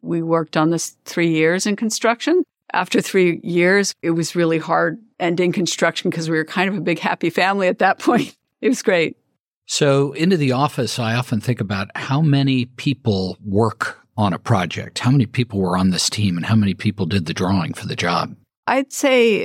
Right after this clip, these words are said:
Speaker 1: at least twenty at its peak
Speaker 2: Okay.
Speaker 1: when we were in construction
Speaker 2: On C Ds,
Speaker 1: documents.
Speaker 2: yeah.
Speaker 1: Yeah.
Speaker 2: Now, did you guys do this in three D?
Speaker 1: Oh, yeah. We did this in Revit. We usually start with Rhino, something very, you know, designy and flexible and fast. But once you get into Revit, it becomes, you're building a building, right, in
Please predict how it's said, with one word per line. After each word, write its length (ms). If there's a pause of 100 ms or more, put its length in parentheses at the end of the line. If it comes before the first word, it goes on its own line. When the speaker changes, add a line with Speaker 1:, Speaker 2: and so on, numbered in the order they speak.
Speaker 1:
at 160
least 320
twenty 600 (120)
at 140
its 140
peak 580
Speaker 2:
Okay. 180
Speaker 1:
when 140
we 60
were 200
in 320
construction 520
Speaker 2:
On 80
C 100
Ds, 20 (140)
Speaker 1:
documents. 560
Speaker 2:
yeah. 220
Speaker 1:
Yeah. 300 (320)
Speaker 2:
Now, 100
did 220
you 80
guys 460
do 180
this 260
in 100
three 280
D? 280 (400)
Speaker 1:
Oh, 120
yeah. 260 (320)
We 160
did 160
this 160
in 100
Revit. 380 (200)
We 120
usually 360
start 340
with 180
Rhino, 560
something 460
very, 320
you 80
know, 160
designy 600
and 340
flexible 600
and 160
fast. 460
But 160
once 260
you 60
get 180
into 300
Revit, 400
it 140
becomes, 500
you're 100
building 520
a 40
building, 560
right, 300
in 400